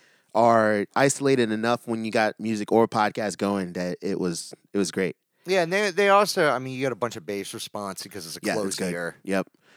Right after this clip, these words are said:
Speaker 1: Uh, and I prefer that, you know, uh, the bass response to be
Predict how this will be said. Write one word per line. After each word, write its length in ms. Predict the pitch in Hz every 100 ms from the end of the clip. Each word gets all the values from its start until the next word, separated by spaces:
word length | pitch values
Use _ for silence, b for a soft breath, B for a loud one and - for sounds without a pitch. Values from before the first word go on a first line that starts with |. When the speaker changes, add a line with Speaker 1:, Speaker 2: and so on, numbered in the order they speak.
| b b
Speaker 1:
Uh, 160 | 120 110
and 80 |
I 60 | 123
prefer 320 | 123 - 98
that, 260 | 92 87 - _ _ _ _ _
you 140 | - 95
know, 260 | 87 87 -
uh, 380 | 90 85 85 80 - _ - -
the 80 | 87
bass 240 | 90 -
response 320 | 85 92 87
to 100 | -
be 320 | 92 90 90